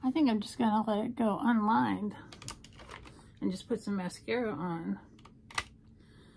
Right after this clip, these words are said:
And I'm going to use the It Cosmetics mascara. I love this little mini, it's so good. It really does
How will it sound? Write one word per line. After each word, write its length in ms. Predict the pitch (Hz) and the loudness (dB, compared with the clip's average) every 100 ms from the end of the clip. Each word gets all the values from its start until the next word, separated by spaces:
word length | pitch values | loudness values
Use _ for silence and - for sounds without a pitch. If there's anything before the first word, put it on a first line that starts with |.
| - - - - - - - | -20 -20 -20 -20 -20 -14 -4
And 120 | 226 | -2
I'm 140 | 208 | -2
going 220 | 202 180 | -2 -4
to 140 | 185 208 | -4 -2
use 180 | 202 190 | -2 -2
the 200 | - 220 | -6 -4
It 200 | 220 - | -4 -6
Cosmetics 720 | 220 190 196 190 240 254 - | -4 -4 -2 -4 -4 -6 -4
mascara. 840 | 254 233 - 277 262 285 302 277 - - - - - - - - - - - - - - | -2 -4 -2 0 0 0 -2 -4 -8 -18 -20 -20 -20 -20 -20 -20 -20 -20 -20 -20 -20 -14
I 40 | 254 | -8
love 240 | 220 220 | -4 -4
this 200 | 208 - | -4 -6
little 180 | 190 196 | -4 -2
mini, 400 | 185 - - 95 | -2 -2 -2 -4
it's 160 | 151 | -6
so 220 | - 110 101 | -6 -4 -4
good. 420 | - 170 175 185 - - - - - - - - - - - - - - - - - - - - - - - - - - - - - - - - | -4 -6 -6 -10 -16 -20 -20 -20 -20 -20 -20 -20 -20 -20 -20 -20 -20 -20 -20 -20 -20 -20 -20 -20 -20 -20 -20 -20 -20 -20 -20 -20 -20 -20 -18 -8
It 60 | |
really 440 | 196 233 240 214 190 | -4 0 0 0 0
does 460 | 196 196 185 185 | -2 -2 -2 -6